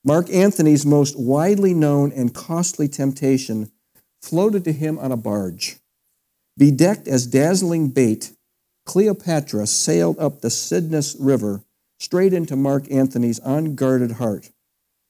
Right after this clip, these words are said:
Their adulterous relationship w-, with its passing pleasures cost him his wife, his place as a world leader, and ultimately his life. Sow a thought,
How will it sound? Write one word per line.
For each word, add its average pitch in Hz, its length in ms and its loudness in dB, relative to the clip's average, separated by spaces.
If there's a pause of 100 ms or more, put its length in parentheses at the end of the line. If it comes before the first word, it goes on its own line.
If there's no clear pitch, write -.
(280)
Their 135 140 4
adulterous 165 680 2
relationship 151 800 2
w-, 127 220 -10 (200)
with 139 200 2
its 117 120 0
passing 170 560 0
pleasures 143 540 2
cost 143 380 -2
him 123 80 2
his 117 160 0
wife, 143 540 0 (760)
his 120 160 -2
place 170 400 2
as 139 160 0
a 135 60 0
world 135 320 4
leader, 175 400 4 (640)
and 113 100 -4
ultimately 147 720 -2 (380)
his 117 160 -2
life. 104 560 -4 (920)
Sow 180 360 2
a 202 60 0
thought, 131 480 -2